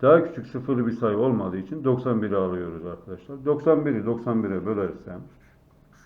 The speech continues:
bir çıkar. Dolayısıyla bir basamaklı arkadaşlar.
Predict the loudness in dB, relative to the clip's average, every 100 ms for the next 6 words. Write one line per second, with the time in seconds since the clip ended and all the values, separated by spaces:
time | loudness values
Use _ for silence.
0 | _ _ _ _ _ -20 -20 _ _ _
1 | _ _ _ -20 _ _ -20 _ -20 _
2 | -6 2 2 2 -2 -2 0 2 6 6
3 | 6 0 0 4 4 6 4 0 -6 -8
4 | -12 -12 -14 -16 -18